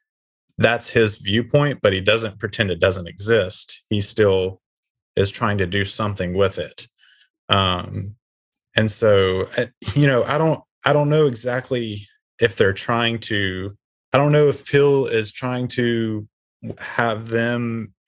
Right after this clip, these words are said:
taking a picture of it mean, you know, they're still part of the problem, or perhaps it's, since they are taking this more humble approach, perhaps it's, "Hey, let's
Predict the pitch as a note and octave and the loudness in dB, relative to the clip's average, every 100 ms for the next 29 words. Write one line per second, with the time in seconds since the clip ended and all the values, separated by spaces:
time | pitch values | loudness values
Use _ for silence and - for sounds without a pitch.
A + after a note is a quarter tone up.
0 | _ _ - - A#2 A#2+ A2 G2+ A#2 - | _ _ -8 -2 0 0 -2 -2 -4 0
1 | A#2 G#2+ G2+ G#2+ G#2 G2+ G2 G2 G#2 F#2 | 2 2 0 0 -2 -2 -2 0 0 2
2 | G#2 G#2 - A2+ G#2 A2 G2+ F#2+ - G#2+ | 2 0 0 0 0 0 0 0 -2 -2
3 | A2 B2 A#2+ A#2+ - - _ - G2+ G#2 | 0 -2 -4 -10 -20 -20 _ 0 2 0
4 | G#2 D3 F3 - F3+ - - - - _ | 0 -4 -4 -2 -2 -2 -4 -4 -8 _
5 | _ _ _ _ _ _ _ - - C3 | _ _ _ _ _ _ _ -8 -2 -2
6 | B2 G#2 F2 A#2+ C3 C3 A2 A#2 G2+ G2 | 0 -4 -2 0 0 -2 -4 -4 -2 -2
7 | A2+ G#2 A2 G#2 G2+ G2 A#2 G2+ - A2+ | 0 -2 0 -2 -2 -2 -2 -2 -2 -2
8 | A2+ C3+ - A2+ G2 - _ - B2+ G#2 | -2 -2 -2 -2 -4 -8 _ 0 2 2
9 | G#2 C#3+ - - - | 2 0 0 -4 -8